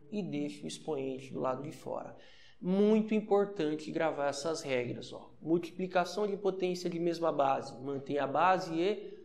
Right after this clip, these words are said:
soma os expoentes. Divisão de potência de mesma base, mantém a base e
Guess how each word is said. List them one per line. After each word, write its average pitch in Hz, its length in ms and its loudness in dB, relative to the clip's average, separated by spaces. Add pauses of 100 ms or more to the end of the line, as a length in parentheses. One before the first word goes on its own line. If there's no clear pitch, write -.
(120)
soma 185 600 2
os 175 160 0
expoentes. - 920 -4 (360)
Divisão 269 800 10
de 262 100 6
potência 220 600 8
de 196 80 -2
mesma 190 340 4
base, 135 420 6
mantém 151 440 2
a 156 80 2
base 160 520 4
e 208 480 0